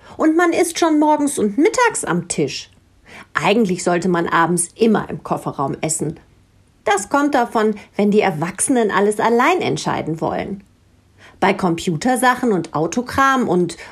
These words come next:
ob man eine Mütze anziehen muss, können die ja von mir aus entscheiden. Aber wo man Abendbrot isst, ist eindeutig Kinderkram. Und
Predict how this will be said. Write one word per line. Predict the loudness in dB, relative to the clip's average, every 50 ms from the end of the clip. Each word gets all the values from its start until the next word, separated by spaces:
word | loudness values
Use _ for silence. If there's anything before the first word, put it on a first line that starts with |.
| -10 -8
ob | -6 -2 0
man | 2 2 2
eine | 2 2
Mütze | 0 0 -2 -2 -2 -2 0 0
anziehen | 2 2 2 2 2 0 0 2 2 2
muss, | 2 2 0 -2 -6 -10 -20 -10 -6
können | -2 0 2 2 2
die | 2 4
ja | 4 4 2 2
von | 2 2 2 2
mir | 4 4 4 4 2
aus | 2 0 0
entscheiden. | -2 -4 -4 -2 0 0 2 2 2 2 0 -2 -6 -12 -20 _ _ -12 _ -4
Aber | -2 0 0 0 0
wo | 0 0 0
man | 0 -2 -4 -6 -6 -2
Abendbrot | 2 2 2 2 2 0 -4 -4 -2 -2 -2 -4 -4
isst, | -2 -4 -4 -4 -4 -10 -16 -20 _ _ _ _ -12
ist | -12 -12 -12 -12 -16 -8 _ 2
eindeutig | 2 4 4 4 2 2 0 2 2 4 4 4 2 0 -2 -4 -2 0
Kinderkram. | 0 0 0 0 -4 -4 -6 -8 -8 -8 -8 -10 -14 _ _ _ _ _ _ _ _ _ -10 -4 0
Und | 0 0 0 0